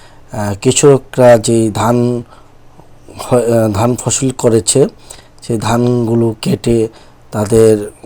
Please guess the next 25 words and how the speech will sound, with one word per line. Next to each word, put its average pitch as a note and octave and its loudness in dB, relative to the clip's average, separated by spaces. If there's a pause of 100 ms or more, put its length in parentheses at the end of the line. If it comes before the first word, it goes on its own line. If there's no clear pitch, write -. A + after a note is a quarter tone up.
(240)
মাড়ি A#2 2 (100)
দিয়ে, A2+ 0 (440)
আহ, G#2+ -10
গোলায় A#2+ 4
ওঠানোর A2+ 0
জন্য A2+ -2 (500)
তারা G#2+ -6
যেই A2 -2 (200)
পরিশ্রমটি C#3 0
করছে, C3 -2
সেটি A2 -4
আমি G#2+ 0
আপনাদের G#2 -6
সামনে G#2 -6 (480)
তুলে A#2 -2
ধরব G2+ -2 (420)
এখন A2 -8
এই G#2+ -2
ভিডিওর G#2 -4
মাধ্যমে। G#2 -4 (1600)
আহ, G2 -8
এটা A2 0
হচ্ছে B2+ 2
ডিসেম্বর C#3+ 2
মাসের B2 2